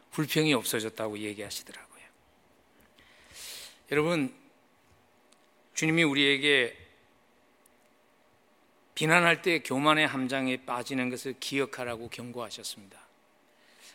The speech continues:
우리 한번 주님의 말씀을 우리 한번 함께 봉독하면 좋겠어요. 마-, 마태복음 칠 장 이 절입니다. 우리 함께 읽습니다. "너희가 비난하는 그 비난으로 너희가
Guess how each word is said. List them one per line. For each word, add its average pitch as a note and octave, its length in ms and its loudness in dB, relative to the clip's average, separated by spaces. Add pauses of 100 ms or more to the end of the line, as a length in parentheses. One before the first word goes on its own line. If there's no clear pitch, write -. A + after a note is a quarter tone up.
우리 D3 100 2
한번 C#3+ 440 4 (500)
주님의 D#3+ 320 4
말씀을 B2 760 4
우리 B2 100 -6
한번 A#2 420 -4 (680)
함께 F3+ 340 4
봉독하면 B2 580 -2
좋겠어요. A2 400 -6
마-, B2 280 4
마태복음 D3 640 4
칠 F#3 180 0
장 E3+ 180 2
이 A#2+ 140 -2
절입니다. A2 340 -4
우리 A2 120 -6
함께 C#3+ 260 2
읽습니다. G#2+ 460 -6 (840)
"너희가 F#3+ 600 8
비난하는 E3+ 640 6
그 D#3 140 2
비난으로 C3+ 760 2
너희가 C3 520 4